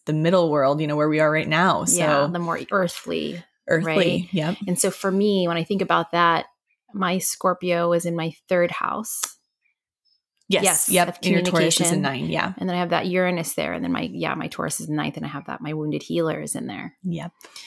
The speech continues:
Speaker 2: And so I, yeah, I know I'm gonna be, like, really <laughs>
Speaker 1: Oh my God.
Speaker 2: I'm gonna be really in it. But what's interesting is when I think about how I have seen how I'm planning my, my, the rest of my year was I had to pause on my classes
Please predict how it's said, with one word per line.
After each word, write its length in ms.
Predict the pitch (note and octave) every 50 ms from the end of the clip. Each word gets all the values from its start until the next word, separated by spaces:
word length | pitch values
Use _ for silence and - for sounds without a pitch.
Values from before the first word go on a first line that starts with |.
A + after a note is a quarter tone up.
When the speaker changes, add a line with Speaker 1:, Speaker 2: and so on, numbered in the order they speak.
| - - - - _ -
Speaker 2:
And 200 | E3+ E3+ E3+ D#3+
so 360 | - - E3+ E3 E3 E3 D#3+
I, 220 | - E3 E3 D#3+
yeah, 220 | - - E3+ D#3 -
I 140 | - E3 E3+
know 200 | E3 E3 D#3+ D#3
I'm 180 | D#3+ D#3 E3
gonna 160 | D#3+ D#3 D#3
be, 160 | D#3 D#3+ D#3 D#3
like, 340 | D3+ D3+ D3+ - - - -
really 440 | E3+ E3+ D#3+ D#3 D3+ D3+ D3+ E3 G3+
<laughs> 440 | B3+ C#4 - - - - - -
Speaker 1:
Oh 100 | - G3
my 100 | F#3 E3+
God. 340 | E3 F3 F#3 F#3 F3 - - - - -
Speaker 2:
I'm 100 | C4+ B3+
gonna 160 | B3 A#3 A3+
be 140 | A3 A3 G#3
really 220 | G#3 G3+ G3 F#3+
in 180 | - G3+ A#3+ C4
it. 120 | G#3+ -
But 180 | - G3 F3 - - - - -
what's 160 | - G#3 G3+
interesting 540 | - A3 B3 B3+ C#4+ B3 - - G#3 G3 F#3+
is 320 | F#3 F3+ F#3 F#3 F3+ - - _ - - - _ _ _ _
when 140 | - A3 G#3+
I 60 | F#3+
think 200 | - - B3+ A#3+
about 260 | A#3+ G3 F3+ F3+ -
how 200 | - F#3+ E3+ - -
I 360 | - F3 F3 D#3 E3+ F#3+ F#3+
have 140 | F#3+ F3+ F3
seen 260 | - - - F3+ F3
how 140 | F3 F3 E3
I'm 100 | D#3+ D#3+
planning 400 | D#3 - D#3+ D#3+ E3 D#3+ D#3+ D#3
my, 300 | D3+ E3 - - F2+ F3+ - _ _ -
my, 460 | - E3+ E3+ E3 D#3 D#3 D#3+ D#3+ E3+ - _ _ _ _ _ _ _ _ _ _ _ -
the 100 | F3+ E3+
rest 240 | F3 F3 - - F3
of 80 | E3+
my 80 | E3+ D#3
year 540 | D#3 D#3+ F#3 G#3+ G#3+ - - - - - - - - - - - - - _ _ - - _
was 320 | _ - F3+ F3+ E3+ F3 -
I 140 | - F#3 F#3
had 160 | F#3 G3 F#3
to 60 | -
pause 600 | - - - - G3 F#3 E3+ D#3 D3+ D3+ D3+ -
on 240 | - - D#3+ E3 D#3+
my 100 | D#3 D#3
classes 960 | - - D3+ - E3 - - - - - A3+ C#4 C#4 - - - - -